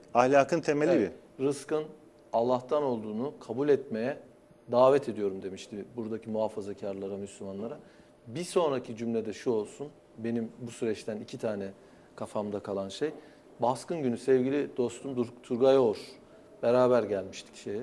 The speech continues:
Speaker 2: Zamana. Ee, orada kürsüde konuşurken giriş cümlesi, "Bu binalar puttur." dedi. "Bırakalım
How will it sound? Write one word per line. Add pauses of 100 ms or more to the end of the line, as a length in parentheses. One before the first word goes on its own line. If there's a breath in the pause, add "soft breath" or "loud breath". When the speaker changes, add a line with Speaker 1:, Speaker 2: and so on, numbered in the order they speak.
(120)
Speaker 2:
Zamana. (580 loud breath)
Ee,
orada
kürsüde
konuşurken (440)
giriş
cümlesi, (640 loud breath)
"Bu
binalar
puttur." (180)
dedi. (1000 soft breath)
"Bırakalım